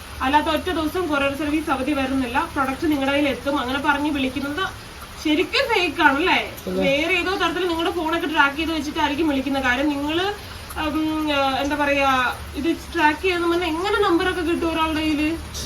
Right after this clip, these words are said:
Speaker 1: എനിക്ക് മനസ്സിലാവുന്നില്ല കേട്ടോ. ഞാനൊക്കെ ഡെയിലി പത്തും മുപ്പതും പേരുടെയൊക്കെ ചിലപ്പോൾ ട്രാക്ക് ചെയ്യാറുണ്ട്. ചിലപ്പം, ആ,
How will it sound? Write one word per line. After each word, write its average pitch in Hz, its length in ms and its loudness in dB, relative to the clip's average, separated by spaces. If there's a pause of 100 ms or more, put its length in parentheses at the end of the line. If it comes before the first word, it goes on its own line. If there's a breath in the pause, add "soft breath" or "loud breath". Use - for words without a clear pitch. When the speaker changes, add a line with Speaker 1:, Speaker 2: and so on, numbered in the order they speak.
(580)
Speaker 1:
എനിക്ക് 359 180 0
മനസ്സിലാവുന്നില്ല 403 680 4
കേട്ടോ. 277 140 2
ഞാനൊക്കെ 330 460 0
ഡെയിലി 320 640 2 (280)
പത്തും 320 260 2
മുപ്പതും 339 320 0
പേരുടെയൊക്കെ 320 300 0
ചിലപ്പോൾ 302 260 -2
ട്രാക്ക് 294 220 4
ചെയ്യാറുണ്ട്. 285 380 0
ചിലപ്പം, 285 380 -2 (280 loud breath)
ആ, 262 220 2